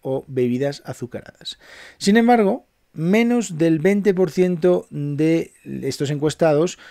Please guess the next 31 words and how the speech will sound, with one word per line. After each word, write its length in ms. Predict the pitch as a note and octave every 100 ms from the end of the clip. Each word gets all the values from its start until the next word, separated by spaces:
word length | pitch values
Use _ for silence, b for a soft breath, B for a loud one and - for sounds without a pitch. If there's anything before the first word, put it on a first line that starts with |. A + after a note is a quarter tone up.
| B
consume 560 | - D#3+ C#3+ E3+ F#3 F3+
frutas, 500 | - F3+ F#3 F#3 D#3+
verduras, 580 | D#3 D3 D#3+ E3 C#3 -
legumbre 580 | D3+ C#3+ C#3+ F3 F3 F3
y 80 | D#3+
legumbres 580 | C#3+ D#3+ E3 E3+ - _ _
tres 280 | - F#3+ F#3
veces 260 | F3+ E3 D#3+
a 80 | D#3
la 80 |
semana, 360 | D3 D3 E3 E3
al 80 | C#3
menos 300 | E3 F3+ -
tres 140 | D#3+
veces 200 | D#3+ D3+
a 40 | D3+
la 80 |
semana, 340 | C#3 D3 D#3+ F3 B B B
que 140 | D3
es 60 | D#3+
la 100 | F3
frecuencia 480 | D#3+ D3 D#3+ C#3+ D#3
deseable 480 | D3+ D3 C#3+ D#3+ C#3+
que, 340 | C#3+ D3+ -
eh, 380 | A#2+ A#2+ A2+ A2
recomiendan 600 | A#2+ C#3+ C#3 C3 C3 C#3
los 100 | B2
expertos, 540 | A#2 - B2+ B2 C#3 B2+
eh, 280 | A2+ A2 G#2+
recomiendan 440 | A2 A2 A#2 A#2+
los, 340 | A#2 A2 -